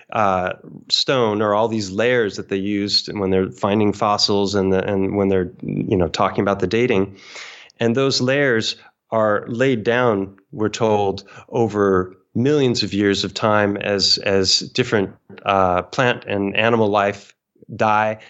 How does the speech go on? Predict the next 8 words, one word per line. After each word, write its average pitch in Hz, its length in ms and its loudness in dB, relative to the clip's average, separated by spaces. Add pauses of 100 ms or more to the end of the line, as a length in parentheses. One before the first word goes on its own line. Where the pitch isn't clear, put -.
(140)
and 107 180 -2
then 98 320 -2
are 92 140 0
compressed 98 640 -4
under 92 180 -4
the 90 120 -4
sea 101 240 0
floor. 87 540 0